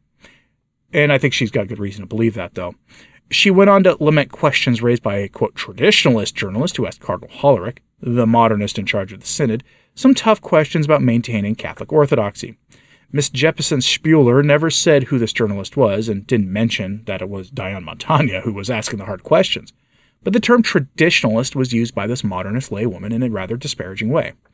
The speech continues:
Now, everything you've heard here from Miss Jeppesen Spuler has transpired over the past few months. This has come to renewed focus because the footage finally was released in the past few days of Diane Montagna's interaction with Cardinal Hollerich.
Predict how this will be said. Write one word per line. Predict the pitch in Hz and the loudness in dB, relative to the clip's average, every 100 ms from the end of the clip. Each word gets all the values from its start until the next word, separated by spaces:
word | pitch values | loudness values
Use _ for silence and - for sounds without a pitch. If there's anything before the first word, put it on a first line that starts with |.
| _ _ _ - | _ _ _ -2
Now, | 120 | 2
everything | 254 330 | 2 4
you've | 349 262 | 2 4
heard | 240 247 | 2 2
here | - 139 | 2 2
from | - 123 | 2 2
Miss | 120 | 0
Jeppesen | 135 113 165 143 - 95 | 0 2 2 2 -2 -4
Spuler | - - 208 226 117 | -6 -2 0 0 0
has | 123 | -2
transpired | - 135 120 - 190 208 135 - _ _ _ | -6 -4 -4 -4 2 4 4 0 _ _ _
over | 160 | -2
the | 185 | 0
past | 165 95 - | 0 -6 -4
few | 120 | -2
months. | 110 156 - - _ _ _ _ _ | 0 -2 -4 -10 _ _ _ _ _
This | 262 254 | -2 0
has | 339 | 0
come | - 381 | 0 4
to | 381 | 6
renewed | 262 190 139 | 8 8 6
focus | - 220 208 190 - | 4 4 4 2 0
because | 170 175 143 - _ _ _ | 2 4 2 0 _ _ _
the | 185 | -2
footage | - - 339 247 - | 0 4 6 6 2
finally | - 110 208 202 117 | -2 4 6 6 6
was | 113 117 | 2 2
released | 117 120 180 208 | 0 2 2 0
in | 139 | -2
the | 123 | 0
past | 139 139 - | 0 0 0
few | 135 | 2
days | 170 226 113 117 | 6 6 4 2
of | 143 139 | 2 2
Diane | 135 113 123 | 4 2 2
Montagna's | 131 127 - 98 113 113 | 2 0 -2 -2 -2 -2
interaction | 104 110 175 175 - 151 | -2 2 2 0 -2 -4
with | 139 | -2
Cardinal | - 101 107 | -4 -4 -2
Hollerich. | 220 247 151 110 | 2 4 4 2